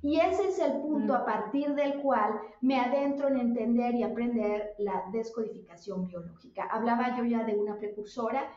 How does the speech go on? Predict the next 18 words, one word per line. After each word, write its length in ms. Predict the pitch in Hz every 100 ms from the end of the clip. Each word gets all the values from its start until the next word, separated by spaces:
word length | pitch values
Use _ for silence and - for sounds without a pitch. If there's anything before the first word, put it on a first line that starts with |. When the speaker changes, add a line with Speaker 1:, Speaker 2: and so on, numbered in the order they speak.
| - -
Speaker 1:
como 240 | 220 240
Luisa 400 | 240 233 - 240
Hay, 300 | 294 269 - - - _
y 160 | 262 262
aparece 440 | 262 262 - 415
simultáneamente 1120 | 415 262 233 233 269 285 285 262 254 254 285 -
por 140 | 220
ahí 140 | 214
de 120 | 240 247
los 220 | 208 208
ochentas 640 | 196 196 226 196 185 220
Speaker 2:
Ujú. 80 | 233
Speaker 1:
la 100 | 202
propuesta 540 | 214 214 240 233 247 247
de 60 |
un 160 | 247 240
médico 380 | 233 233 233 208
alemán, 440 | 185 190 220 220